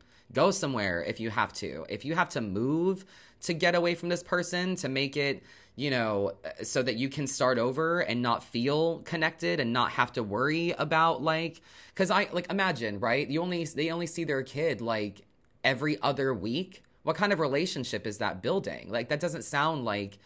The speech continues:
something that's substantial to me. That's like, like, if that's what I remembered about that parent, like, you're holding out for the, you're staying where you are for the bare minimum. You're staying where you are for the bare fucking minimum. And that's not, honey,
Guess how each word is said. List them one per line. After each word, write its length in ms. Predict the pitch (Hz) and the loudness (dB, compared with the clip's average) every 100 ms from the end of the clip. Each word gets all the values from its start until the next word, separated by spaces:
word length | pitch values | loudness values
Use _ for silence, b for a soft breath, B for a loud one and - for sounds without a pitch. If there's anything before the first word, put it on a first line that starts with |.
| B B B | B B B
something 420 | - 156 147 147 | -2 0 0 0
that's 220 | 135 135 - | 0 0 0
substantial 840 | 117 - 135 165 - 87 65 101 - - | 0 0 0 0 -2 -4 -6 -14 -14 -6
to 120 | 123 | -4
me. 340 | 110 78 69 | -4 -6 -8
That's 320 | 90 123 - | 0 0 2
like, 400 | 127 117 110 104 - _ _ _ _ _ _ _ - _ _ - | 0 0 -2 -6 -20 _ _ _ _ _ _ _ -20 _ _ -6
like, 160 | 127 131 | -4 -2
if 100 | 120 | 2
that's 180 | 165 165 | 2 4
what 120 | 156 | 4
I 60 | |
remembered 480 | 147 135 143 147 131 | 4 2 0 0 0
about 200 | 123 120 | 0 0
that 180 | 113 - | -2 -4
parent, 480 | - 147 101 90 - | -4 -2 -2 -4 -2
like, 160 | 127 | -2
you're 140 | 120 135 | -2 -2
holding 400 | 165 156 139 127 | 0 0 0 2
out 460 | 143 113 98 - - b b b b b | 4 4 0 -4 -8 b b b b b
for 120 | 147 | 0
the, 120 | 131 113 | 0 0
you're 140 | 131 131 | 0 2
staying 380 | - 156 180 | 2 2 2
where 100 | 165 | 0
you 200 | 151 135 | 0 2
are 140 | 127 127 | 2 2
for 100 | 120 | 0
the 80 | 110 | -2
bare 240 | 107 107 | 0 0
minimum. 520 | 104 107 71 69 - - | -2 -4 -8 -14 -20 -12
You're 100 | 110 | -6
staying 280 | 123 156 147 | 0 0 2
where 80 | 147 | 0
you 160 | 147 127 | 2 2
are 160 | 110 | 2
for 100 | - | 0
the 80 | 123 | -4
bare 220 | 120 110 | 0 0
fucking 280 | 110 101 101 | -2 -4 -4
minimum. 440 | 101 98 80 - - | -6 -6 -10 -12 -8
And 140 | 117 | -4
that's 180 | 110 - | -2 -2
not, 380 | 120 110 101 - b b | -2 0 0 -4 b b
honey, 340 | 127 78 50 | -4 -4 -10